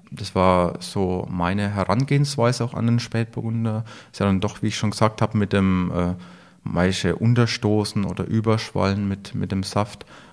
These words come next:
äh, eine ganz andere Herangehensweise, wie es mein Vater gemacht hat. Und, ähm, gibt dann auch einen Weintyp, der einfach, ja, noch mal eleganter ist, auch noch mal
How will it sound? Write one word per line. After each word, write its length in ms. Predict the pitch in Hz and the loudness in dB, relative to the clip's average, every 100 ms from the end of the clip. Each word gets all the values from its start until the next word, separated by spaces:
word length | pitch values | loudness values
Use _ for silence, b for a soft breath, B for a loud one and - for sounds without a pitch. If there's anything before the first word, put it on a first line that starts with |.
| _ | _
äh, 100 | - | 0
eine 260 | 95 87 92 | 2 2 2
ganz 360 | 90 95 - | 2 2 0
andere 300 | - 95 98 | 0 2 2
Herangehensweise, 840 | 95 87 113 120 131 127 113 120 110 | 4 4 4 4 2 2 0 2 0
wie 40 | |
es 140 | 107 | -2
mein 140 | - 90 | -2 -4
Vater 340 | - 95 135 | 0 0 0
gemacht 380 | 139 135 135 - | 2 0 0 -2
hat. 200 | 131 131 b b b b _ - | -2 -2 b b b b _ 2
Und, 440 | 110 104 104 98 | 4 6 4 2
ähm, 300 | 98 98 98 | 2 2 2
gibt 220 | 98 - | 0 -2
dann 100 | 123 | 0
auch 200 | 95 110 | 2 2
einen 120 | 110 95 | 2 2
Weintyp, 500 | 92 110 - - - - - | 2 2 -2 -8 -10 -18 -4
der 460 | 90 87 85 87 90 - - - - | 0 2 2 0 -4 -12 -18 -20 -8
einfach, 380 | 95 95 - 98 - - | -4 -2 -2 -6 -10 -10
ja, 280 | 90 90 - - - | -6 -4 -6 -12 -4
noch 200 | 101 - | -2 2
mal 100 | 107 | 4
eleganter 540 | - 107 - 110 110 | 6 6 4 4 2
ist, 240 | 98 95 - | 0 -2 -2
auch 200 | 92 104 | -2 -2
noch 180 | 104 - | -6 0
mal 260 | 107 95 | 0 0